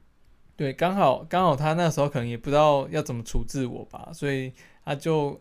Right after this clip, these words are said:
哎，刚好我那时候又没事找事做，我就开始慢慢帮那个我们公司的一些，就，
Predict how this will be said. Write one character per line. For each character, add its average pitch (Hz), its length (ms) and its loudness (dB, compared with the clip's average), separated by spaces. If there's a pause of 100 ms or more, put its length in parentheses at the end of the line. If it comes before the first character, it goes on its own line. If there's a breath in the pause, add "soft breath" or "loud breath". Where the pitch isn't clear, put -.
哎， 151 240 -6
刚 156 160 2
好 151 140 4
我 123 180 -4
那 147 160 0
时 127 80 -4
候 131 180 2
又 135 360 -2 (340 loud breath)
没 127 160 -2
事 139 160 -4
找 127 160 -6
事 123 160 -6
做， 127 240 -4
我 131 100 -8
就 147 280 0
开 131 200 0
始 135 400 -6 (640)
慢 143 240 -4
慢 135 240 -2
帮 127 380 -4
那 123 100 -6
个 135 400 -10 (320 soft breath)
我 139 60 -14
们 120 160 -6
公 139 220 -2
司 139 160 -4
的 123 180 2
一 120 60 -4
些， 120 520 -4 (220)
就， 123 220 -8